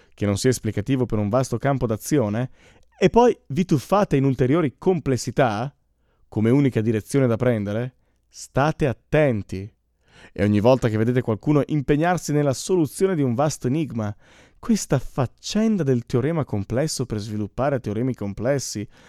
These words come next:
sulla base dei test fatti qui e dell'esperienza acquisita finora, c'è qualcosa di sbagliato. Se è complesso, è sbagliato. E l'universo mest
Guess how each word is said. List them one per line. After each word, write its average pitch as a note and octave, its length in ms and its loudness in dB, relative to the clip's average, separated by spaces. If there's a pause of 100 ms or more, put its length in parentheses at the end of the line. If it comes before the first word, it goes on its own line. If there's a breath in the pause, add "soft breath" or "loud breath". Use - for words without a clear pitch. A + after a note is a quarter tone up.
(120)
sulla F#2+ 280 -2
base A2 320 4
dei G2+ 160 -2
test C3 320 0
fatti B2+ 380 -2
qui D#3 260 2 (260 loud breath)
e - 300 2
dell'esperienza D3+ 800 0
acquisita D3 460 0
finora, C3 500 2 (600 soft breath)
c'è - 180 2
qualcosa D#3 480 2
di C3+ 80 0
sbagliato. A2+ 840 0 (440 soft breath)
Se - 200 0
è A2+ 60 4
complesso, A#2 760 -2 (100)
è C3+ 120 -2
sbagliato. B2 840 0 (600 soft breath)
E - 100 0
l'universo C#3+ 480 6
mest G#2+ 360 -2